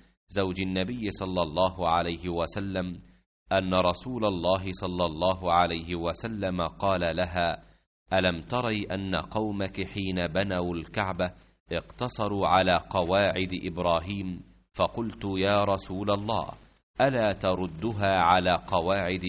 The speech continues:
إبراهيم؟" قال: "لولا حدثان قومك بالكفر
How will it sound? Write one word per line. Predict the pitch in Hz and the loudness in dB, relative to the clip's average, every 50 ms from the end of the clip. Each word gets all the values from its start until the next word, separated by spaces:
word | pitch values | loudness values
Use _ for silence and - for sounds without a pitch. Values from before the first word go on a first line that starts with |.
| - | -6
إبراهيم؟" | - 87 82 87 87 85 80 80 87 101 101 95 92 92 87 80 - - - - _ _ _ _ - | -6 -4 -2 0 2 2 0 0 -2 -6 -4 -4 -4 -6 -6 -8 -12 -18 -20 -20 _ _ _ _ -6
قال: | - 107 101 98 92 87 85 87 87 82 - - - - - _ _ - | 0 2 4 4 4 4 4 4 2 2 0 -2 -8 -18 -20 _ _ -8
"لولا | 85 82 95 107 110 104 101 101 98 98 95 95 92 | -2 0 0 0 0 0 -2 0 2 4 4 4 2
حدثان | - - 104 90 90 90 90 - - 98 95 95 95 92 92 90 90 | 0 -4 -6 -6 -6 -8 -10 -4 -2 0 0 0 0 0 -2 -2 -4
قومك | 85 - - 95 92 92 90 87 87 90 87 87 - - | -4 -4 -2 0 0 0 0 -2 -2 -4 -4 -4 -4 -4
بالكفر | 90 80 87 87 82 82 80 - 120 123 - - - | -4 -2 -2 -2 -2 -4 -6 -6 -8 -8 -8 -10 -18